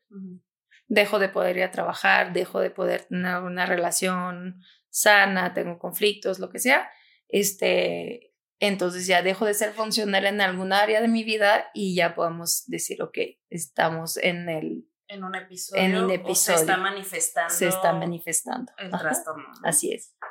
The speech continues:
Speaker 1: Pero no es que esté separado de ti, o sea,
Speaker 2: Ajá.
Speaker 1: pues
Speaker 2: Sí, más que querer separar es buscar, ¿estoy siendo funcional o no?
Speaker 1: Ujú.
Speaker 2: Esa es la pregunta, ¿no?
Speaker 1: Ujú.
Speaker 2: Entonces,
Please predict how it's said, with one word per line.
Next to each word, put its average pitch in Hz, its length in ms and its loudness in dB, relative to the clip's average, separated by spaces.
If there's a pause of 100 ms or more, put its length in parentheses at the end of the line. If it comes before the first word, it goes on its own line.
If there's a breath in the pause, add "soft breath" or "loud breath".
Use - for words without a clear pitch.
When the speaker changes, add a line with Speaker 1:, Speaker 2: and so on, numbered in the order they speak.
(120)
Speaker 1:
Pero 190 280 0
no 185 140 -2
es 165 180 -2
que 175 100 -14
esté 170 380 -4
separado 170 560 0
de 165 280 -10
ti, 165 300 -14
o 185 60 -14
sea, 185 180 2
Speaker 2:
Ajá. 151 460 -6
Speaker 1:
pues - 400 -20
Speaker 2:
Sí, 285 180 4
más 254 260 6
que 262 160 -4
querer 208 240 4
separar 214 480 6
es 190 260 2
buscar, 196 500 2
¿estoy 208 360 2
siendo 220 340 0
funcional 220 720 2
o 180 80 -2
no? 160 260 -4 (340)
Speaker 1:
Ujú. 185 120 -2
Speaker 2:
Esa 330 160 4
es 269 60 0
la 220 180 4
pregunta, 170 440 -2
¿no? 233 280 -4 (140)
Speaker 1:
Ujú. 175 280 -10
Speaker 2:
Entonces, 208 720 2